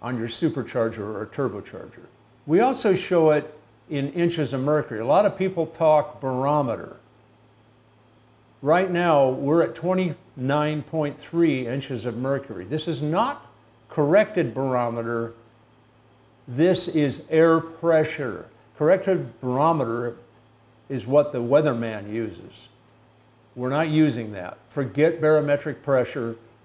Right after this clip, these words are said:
We're talking about measured air pressure at your location. Ambient air temperature. You want this cold, but nature hands you whatever she's gonna hand you.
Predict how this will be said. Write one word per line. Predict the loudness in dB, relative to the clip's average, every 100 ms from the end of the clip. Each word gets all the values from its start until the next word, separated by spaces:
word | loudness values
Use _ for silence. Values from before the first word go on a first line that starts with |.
| _ _
We're | -4
talking | 0 4 4 4 -6
about | -4 0 0 0 -8 _ _
measured | -2 4 4 4 2
air | 4 2
pressure | 0 0 0 -2 -10 -10 -4
at | 0 0
your | -2 -4
location. | -4 -6 -6 -6 -6 -12 -20 _ _ _ _ _ _ _ _ _ _ _ _ _ _ -2
Ambient | 0 2 4 4 4
air | 4
temperature. | 2 -2 -2 -4 -8 -10 -12 -18 _ _ _ _
You | 0 2
want | 6 4 2
this | 0 -4
cold, | 0 4 6 6 4 2
but | -4 -4 -10 -14
nature | -6 -2 2 0 0 -2 -2 -4 -8 -10
hands | -6 -4 -4 -6
you | -8 -8 -10 -14 _ _ _ _ _ _
whatever | -2 0 0 -2
she's | -6 -8
gonna | -8 -10 -10
hand | -10 -10 -10
you. | -14